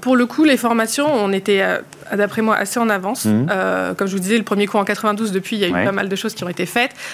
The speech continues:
Speaker 1: Euh, on a mis une, beaucoup d'accent sur, on avait, pendant pas mal de temps, en deux-, deux mille seize, on avait un, des for-, des masters spécialisés sur la transition écologique.
Speaker 2: Mhm.
Speaker 1: Euh, et,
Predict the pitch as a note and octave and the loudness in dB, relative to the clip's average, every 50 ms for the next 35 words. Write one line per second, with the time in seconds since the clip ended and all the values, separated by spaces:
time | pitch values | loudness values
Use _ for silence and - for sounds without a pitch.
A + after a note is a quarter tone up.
0 | - - - - G#3 G#3 G3+ G3+ G3 G3+ - G#3 G#3+ A3 G#3+ G#3+ G#3+ G#3+ G#3 G#3 | -14 -6 -2 0 2 4 4 4 4 2 2 2 0 2 2 2 2 2 2 2
1 | - G#3 F#3+ G3 A#3+ - C#4 C#4 A#3+ A3+ A3+ - - B3 B3+ - - A#3+ G#3+ G3 | 2 2 0 0 0 2 2 2 2 2 0 -2 -2 -2 -2 0 0 -2 0 0
2 | G3 G3 G#3 G#3 G#3 - - - - - - G#3+ A3 A3 G#3+ G3 A3+ A3 A#3+ A#3+ | 0 2 2 0 -2 -4 -10 -20 -20 -8 -4 -2 0 0 2 2 2 2 0 0
3 | A#3 A#3 A#3 - A#3+ A#3 G#3+ G3+ A3+ A#3 A3+ A#3+ A#3 A#3 A3+ - - A#3 A#3+ A#3 | 0 -2 -2 0 0 0 0 0 0 0 2 2 4 4 4 2 2 2 2 2
4 | G3+ G3 F3+ F3 F3+ G3 F#3+ F#3 E3+ E3 E3 E3 F3 E3+ - F3 F#3 F#3+ F#3 - | 0 0 -2 -2 -2 0 0 2 2 2 0 0 -4 -4 -4 -4 -4 -4 -2 -2
5 | G#3+ G3+ F#3 F#3+ F#3 G3 G#3 - B3 A#3+ - - A3+ - A3+ G#3 G3 G3 G3 B3+ | -2 0 0 -2 -2 -2 -2 -2 -4 -4 -2 -4 -2 -2 -2 -2 -2 -4 -4 -6
6 | D4 - - - - F3 - - F#3+ F3+ F#3 - - F#3+ F3+ - F#3+ F3+ F3 F3 | -6 -8 -8 -6 -6 -6 -6 -6 -8 -6 -6 -6 -6 -6 -6 -6 -6 -6 -4 -2
7 | G2+ G2 G#2+ A#2+ C#3 C#3+ - - - - - - F#3+ G3 F#3+ F#3+ F#3 F#3+ F#3 F#3 | -2 -2 -2 -2 -4 -6 -8 -12 -12 -8 -4 0 2 2 2 2 4 2 2 2
8 | F#3+ - - - B3 A#3+ B3 B3+ B3 | 0 0 0 2 4 4 6 4 4